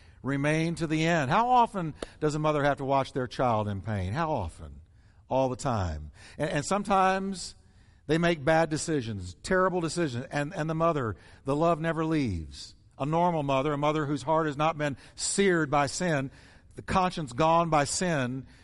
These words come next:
a normal mother, the love never dies. The love never goes away. And there she was, loyal to the end. And Jesus looked down from the cross, says, looked down from that bloody cross,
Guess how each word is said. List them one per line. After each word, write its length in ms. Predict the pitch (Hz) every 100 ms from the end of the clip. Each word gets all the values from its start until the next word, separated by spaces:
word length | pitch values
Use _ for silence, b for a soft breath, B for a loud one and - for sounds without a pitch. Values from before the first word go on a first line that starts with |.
| B
a 80 | 139
normal 340 | 156 190 196 170
mother, 480 | 175 180 151 147 B -
the 80 | 151
love 200 | 190 190
never 300 | 190 180 156
dies. 560 | 170 165 113 92 85
The 80 | 123
love 220 | 175 196
never 220 | 196 185 170
goes 280 | 180 170
away. 540 | 160 160 185 180 113 85 - - b b b b b b
And 440 | 196 190 185 180 B B B -
there 220 | 175 220
she 160 | 214 220
was, 500 | 220 214 156 107 - 117
loyal 440 | 147 208 220 214
to 40 |
the 200 | 196 190
end. 460 | 143 120 120 123 131 - b b b 160
And 160 | 156
Jesus 400 | 135 226 214 208
looked 240 | 214 233 180
down 320 | 233 277 247
from 140 | 254
the 60 | 254
cross, 340 | 254 269 349
says, 180 | 202 160
looked 240 | 226 196
down 320 | 170 240 285 254
from 140 | 254
that 220 | 247 240
bloody 260 | 202 220 220
cross, 600 | - 170 151 165 -